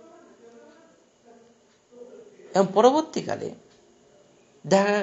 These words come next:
গেল যে শিখ উগ্র জাতীয়তাবাদ যখন চূড়ান্ত আকার ধারণ করেছে, যখন জাতীয় সুরক্ষার ক্ষেত্রে বিপজ্জনক হয়ে ওঠেছে, শিখরাও তো একটি ethnic গোষ্ঠী, বিপজ্জনক হয়ে উঠল,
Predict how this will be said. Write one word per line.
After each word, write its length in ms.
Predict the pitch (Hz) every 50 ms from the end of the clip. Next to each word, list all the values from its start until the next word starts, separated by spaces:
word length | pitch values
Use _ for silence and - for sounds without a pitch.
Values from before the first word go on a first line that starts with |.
| - -
গেল 120 | 190 196 196 196
যে 140 | 190 190 180 156 143 - - - _ _ - -
শিখ 340 | - - - 190 185 180 190 - - - - -
উগ্র 200 | 156 - - 170 175 175
জাতীয়তাবাদ 480 | 175 175 175 170 165 170 160 156 151 156 - -
যখন 260 | 143 - - 143 139 135 - - - _ _ _ _ _ _ _ _ _ _ _ _ _ _ _ _ _ _ - - - - -
চূড়ান্ত 340 | - 185 214 214 233 233 226 208
আকার 240 | 175 - - 139 131 -
ধারণ 200 | 139 110 101 92 - -
করেছে, 280 | - 80 - - - - _ _ _ _ _ _ _ _ _ _ -
যখন 260 | - - 127 - 160 147 131
জাতীয় 260 | 123 127 - - 175 165
সুরক্ষার 520 | 170 - - 147 160 160 - - - 180 - -
ক্ষেত্রে 260 | 185 180 - - 175
বিপজ্জনক 600 | 143 135 147 - 226 240 233 226 233 202 170 - -
হয়ে 160 | - - - -
ওঠেছে, 280 | - - - - - _ _ _ _ -
শিখরাও 380 | - - 117 113 113 113 123 139
তো 80 | 156 165
একটি 240 | 160 160 - 196 185 185 - - - - - - - - - - _ _ _ _ _ _ -
ethnic 340 | 160 160 - - 202 202 175
গোষ্ঠী, 400 | 175 214 226 226 - - - 247 175 117 - - _ _ _ _ _ _ _ _ _ _ _ - - - - _ _ _ - _ _ _ _ _ _ _ _ _ -
বিপজ্জনক 540 | 151 190 180 262 254 226 - 220 180 151 - -
হয়ে 120 | 120 - -
উঠল, 180 | 101 - -